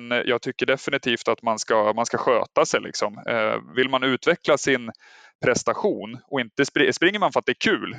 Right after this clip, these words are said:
och då, då får du göra, då, då kan du göra vad du vill, liksom. Är det kul att, att pacea och ta i som fan, gör det för all del. Och, och det har ju hälsofördelar såklart bara att springa.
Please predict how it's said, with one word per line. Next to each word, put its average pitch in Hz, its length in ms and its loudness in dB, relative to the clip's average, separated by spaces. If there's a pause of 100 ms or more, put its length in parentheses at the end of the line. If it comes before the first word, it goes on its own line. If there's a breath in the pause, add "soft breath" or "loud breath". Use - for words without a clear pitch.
(140)
och - 200 0
då, 147 160 -2
då 147 80 2
får 160 140 0
du 139 100 4
göra, 123 240 4
då, 131 120 -2
då 131 120 -8
kan 151 140 -2
du 135 100 -2
göra 123 140 4
vad 117 140 2
du 113 40 2
vill, 147 200 2
liksom. 104 280 -6
Är 120 60 0
det 127 60 2
kul 160 300 0
att, 113 220 2
att - 80 -4
pacea 120 360 2
och 117 80 0
ta 123 80 0
i 117 100 0
som 113 180 -4
fan, 113 340 0 (680 loud breath)
gör 175 180 4
det 117 280 2
för - 120 0
all 120 180 4
del. 135 280 2
Och, - 300 -4
och 127 100 0
det 123 80 2
har 127 140 2
ju 131 80 4
hälsofördelar 131 720 2
såklart 110 360 0 (300)
bara 113 140 4
att 107 100 -2
springa. 131 520 -2